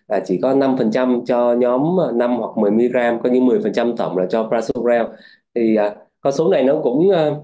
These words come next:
<clears throat> cũng khá phù hợp với một cái nghiên cứu tại Mỹ, đó là nếu mà những bệnh nhân hội chứng bệnh cấp á, thì, à, thì, à, à, đa phần các bác sĩ lâm sàng họ xài thì khoảng mười phần trăm là prasugrel, à,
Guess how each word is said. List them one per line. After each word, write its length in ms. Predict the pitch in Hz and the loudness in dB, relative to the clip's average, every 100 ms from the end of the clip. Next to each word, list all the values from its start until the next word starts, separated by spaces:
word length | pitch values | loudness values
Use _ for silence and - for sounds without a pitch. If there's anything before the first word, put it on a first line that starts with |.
| - _ _ | -16 _ _
<clears throat> 300 | 170 180 147 | -2 0 0
cũng 140 | 160 165 | 0 0
khá 220 | 175 190 | 0 0
phù 120 | 143 | 0
hợp 180 | 123 110 | 0 0
với 100 | 156 | 0
một 60 | 131 | 0
cái 80 | 151 | 2
nghiên 180 | 151 147 | 2 2
cứu 200 | 151 190 | 2 2
tại 120 | 117 | 2
Mỹ, 420 | 113 107 160 226 - | 2 2 2 0 0
đó 120 | 165 | 0
là 380 | 156 117 110 - _ _ 131 | 0 -2 -6 -12 _ _ -2
nếu 140 | 160 | 0
mà 280 | 180 127 113 110 - _ _ _ - | 2 0 0 -2 -6 _ _ _ -2
những 160 | 117 160 | 0 2
bệnh 100 | 135 | 2
nhân 140 | 139 | 4
hội 120 | 131 107 | 2 0
chứng 120 | 156 | 0
bệnh 220 | 151 113 | 0 0
cấp 140 | 156 202 | -2 0
á, 60 | 226 214 | 0 0
thì, 180 | 135 113 | 0 2
à, 200 | 107 107 - _ _ _ _ | 0 -2 -10 _ _ _ _
thì, 240 | 123 113 110 | 0 2 2
à, 220 | 104 104 104 101 | 2 2 0 -2
à, 300 | 101 101 101 98 85 - | -2 0 0 -4 -10 -4
đa 200 | 131 139 | -2 0
phần 360 | 127 113 110 107 | 0 2 2 0
các 100 | 156 | -2
bác 140 | 170 | -2
sĩ 220 | - 110 | 0 0
lâm 160 | 151 139 | 2 0
sàng 240 | 135 107 | 0 -2
họ 120 | 107 123 | -2 -2
xài 280 | 131 110 104 | -2 -2 0
thì 160 | 107 104 | -2 -2
khoảng 220 | 95 107 | -2 0
mười 140 | 110 107 | 0 2
phần 140 | 107 | 0
trăm 200 | 123 127 | 0 0
là 80 | 113 | 0
prasugrel, 580 | - 120 131 127 127 120 - - _ _ | -2 -2 -2 0 0 0 -4 -14 _ _
à, 100 | - | -12